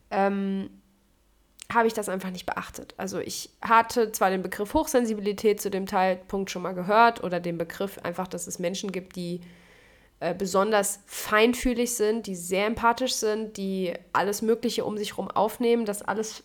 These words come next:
auch irgendwie verarbeiten müssen. Und ich war natürlich dauerhaft auf Besch-, Beschallung. Also ich mal auditiv natürlich Beschallung durch Musik,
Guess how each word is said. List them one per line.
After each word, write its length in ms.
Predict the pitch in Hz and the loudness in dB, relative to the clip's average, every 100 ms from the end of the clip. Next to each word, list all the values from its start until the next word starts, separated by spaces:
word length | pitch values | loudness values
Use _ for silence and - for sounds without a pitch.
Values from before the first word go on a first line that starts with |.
| - | -6
auch 220 | 202 196 | -4 -4
irgendwie 240 | 208 208 | -4 -2
verarbeiten 580 | 202 - 190 226 233 226 | -2 0 2 2 0 0
müssen. 420 | 240 233 247 254 - - - - - - - - | 0 0 -4 -6 -12 -20 -20 -20 -20 -20 -6 6
Und 200 | 254 254 | 6 6
ich 160 | - | 4
war 100 | 262 | 6
natürlich 500 | 285 285 302 277 - | 6 6 4 0 0
dauerhaft 960 | - 262 285 269 277 - - 262 277 - | 2 6 8 10 8 4 2 2 2 0
auf 180 | 220 - | -4 -4
Besch-, 260 | 247 - - | -6 -6 -4
Beschallung. 560 | 240 226 254 240 170 - | 0 2 4 4 2 -2
Also 220 | 185 190 | -4 -2
ich 260 | 202 - 214 | -2 -4 4
mal 380 | 208 156 156 - - | 6 6 4 -2 -2
auditiv 640 | 147 185 226 247 285 302 | 2 4 4 2 2 4
natürlich 380 | 254 247 254 - | 2 2 -6 -4
Beschallung 520 | 165 - 220 247 240 | -2 2 2 2 0
durch 240 | 185 - | -2 -4
Musik, 460 | 190 180 262 302 | -4 0 2 0